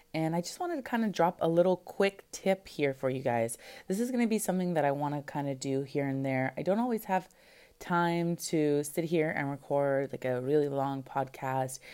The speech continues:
with tons of value and education, but every so often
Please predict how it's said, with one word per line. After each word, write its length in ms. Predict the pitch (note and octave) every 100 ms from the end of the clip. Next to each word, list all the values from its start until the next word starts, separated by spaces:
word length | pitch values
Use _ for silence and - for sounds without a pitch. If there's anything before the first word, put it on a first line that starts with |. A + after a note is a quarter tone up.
| - -
with 200 | A#2+ -
tons 300 | - F3 D#3+
of 140 | D#3
value 320 | D3 C3+ C#3
and 80 | C#3
education, 720 | C#3 C#3 - C3+ B2+ C3 B2+ C3+ - - - -
but 360 | F#3+ F#3+ F3+ - _
every 220 | F#3+ A#3
so 180 | B3 G3+
often 320 | F3+ F#3+ G3